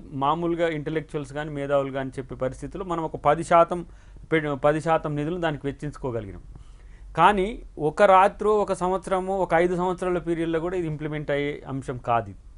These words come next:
ఒక కూలంకుషమైన అధ్యయనం జరగాలి. అసలు విద్యార్థి నేపథ్యం, తన యొక్క standard of స్టడీస్ని బట్టి దీన్ని చేస్తే ఆ అవకాశం ఉంటుంది తప్పితే, ఎవరిని పడితే వాళ్ళని ఒకే ఘాటాన కట్టి ఒకవేళ ఎడ్యుకేషన్, ఫ్రీ ఎడ్యుకేషన్ ఇస్తామన్నా కూడా అది అయ్యే పని కాదు.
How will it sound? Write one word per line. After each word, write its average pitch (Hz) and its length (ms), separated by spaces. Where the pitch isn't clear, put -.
ఒక 127 280
కూలంకుషమైన 165 760
అధ్యయనం 135 500
జరగాలి. 101 360
అసలు 120 200
విద్యార్థి 151 720
నేపథ్యం, 143 600
తన 143 120
యొక్క 151 200
standard 135 680
of 160 80
స్టడీస్ని 175 800
బట్టి 160 300
దీన్ని 156 380
చేస్తే 151 420
ఆ 131 120
అవకాశం 151 440
ఉంటుంది 147 340
తప్పితే, 185 320
ఎవరిని 175 360
పడితే 170 260
వాళ్ళని 165 380
ఒకే 175 420
ఘాటాన 156 380
కట్టి 143 380
ఒకవేళ 143 280
ఎడ్యుకేషన్, 143 520
ఫ్రీ 143 200
ఎడ్యుకేషన్ 139 460
ఇస్తామన్నా 135 440
కూడా 151 160
అది 143 80
అయ్యే 135 260
పని 127 240
కాదు. 117 300